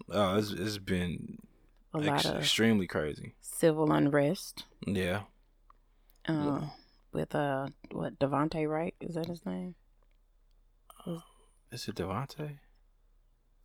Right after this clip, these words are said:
Speaker 1: What was it, Daniel?
Speaker 2: No, it's not
Speaker 1: Is that
Speaker 2: Daniel. I
Speaker 1: not
Speaker 2: think
Speaker 1: Dan-,
Speaker 2: it's, like, Devontae Wright.
Speaker 1: You, I had his name and then you made me lose it.
Speaker 2: I'm sorry,
Speaker 1: 'Cause
Speaker 2: it's
Speaker 1: you
Speaker 2: not
Speaker 1: questioned, you questioned it, so I, like,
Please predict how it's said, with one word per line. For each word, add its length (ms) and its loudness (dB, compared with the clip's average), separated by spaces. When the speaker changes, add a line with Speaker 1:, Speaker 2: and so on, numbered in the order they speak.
Speaker 1:
What 160 -2
was 140 0
it, 80 -4
Daniel? 380 -2
Speaker 2:
No, 320 8
it's 100 -4
not 140 2
Speaker 1:
Is 40 -2
that 60 4
Speaker 2:
Daniel. 360 4
I 40 4
Speaker 1:
not 120 4
Speaker 2:
think 100 2
Speaker 1:
Dan-, 80 2
Speaker 2:
it's, 100 -2
like, 180 -4
Devontae 600 -6
Wright. 360 -12
Speaker 1:
You, 300 2
I 120 12
had 220 10
his 140 6
name 300 8
and 100 2
then 260 4
you 120 0
made 180 6
me 80 0
lose 300 -2
it. 180 -8
Speaker 2:
I'm 160 -2
sorry, 180 -4
Speaker 1:
'Cause 100 8
Speaker 2:
it's 60 6
Speaker 1:
you 80 6
Speaker 2:
not 100 2
Speaker 1:
questioned, 440 10
you 80 0
questioned 420 8
it, 80 8
so 160 6
I, 180 10
like, 380 4